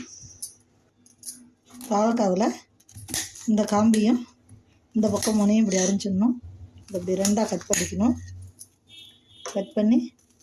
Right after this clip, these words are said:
இப்படி நீள வட்டத்துல இப்படி அரிஞ்சுக்கணும்.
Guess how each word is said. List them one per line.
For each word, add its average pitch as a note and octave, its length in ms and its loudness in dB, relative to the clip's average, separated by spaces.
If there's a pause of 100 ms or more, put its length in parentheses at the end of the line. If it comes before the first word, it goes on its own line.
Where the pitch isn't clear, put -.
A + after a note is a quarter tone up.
(380)
இப்படி G3+ 300 -4
நீள G#3 200 2 (100)
வட்டத்துல - 400 -8 (1080)
இப்படி G3 280 -4
அரிஞ்சுக்கணும். G3+ 500 0